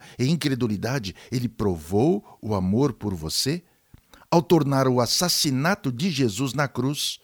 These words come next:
a única razão e básica para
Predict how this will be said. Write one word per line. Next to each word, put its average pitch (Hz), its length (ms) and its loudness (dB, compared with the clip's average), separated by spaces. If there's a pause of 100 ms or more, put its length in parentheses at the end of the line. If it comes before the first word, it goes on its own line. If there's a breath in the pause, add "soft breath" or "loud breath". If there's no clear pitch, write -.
(380 loud breath)
a 92 180 -4
única 180 640 2 (240 loud breath)
razão 104 560 -2 (140)
e 151 80 -4
básica 110 640 -4 (300 soft breath)
para 107 340 -2